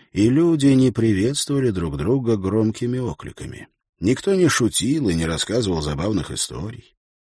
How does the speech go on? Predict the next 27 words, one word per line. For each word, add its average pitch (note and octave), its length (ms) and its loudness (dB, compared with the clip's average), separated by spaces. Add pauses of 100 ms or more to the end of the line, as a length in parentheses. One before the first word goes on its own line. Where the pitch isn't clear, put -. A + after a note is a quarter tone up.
(440)
Обитатели D#3 560 6
Макинда C#3+ 560 6
передвигались C3 880 4
быстро, D2+ 640 -4
опустив G2 540 2
глаза A2+ 480 2
и, B2 100 4
казалось, B2+ 520 2
не A#2 160 2
обращая B2 800 0
внимания C3+ 560 0
на A#2 120 0
происходящее G2+ 840 -2
вокруг E2+ 380 -6
них. A#1+ 420 -12 (360)
Для D#2+ 260 -4
Уилла F2 380 -4
это E2 240 -6
было D2 300 -6
непривычно. D2 800 -8 (600)
Обычно D#3 480 2
стоило C#3+ 400 4
ему A#2 240 4
приехать G#2+ 560 0
в F#2+ 80 0
новое G2 400 2
место, G#2 560 -2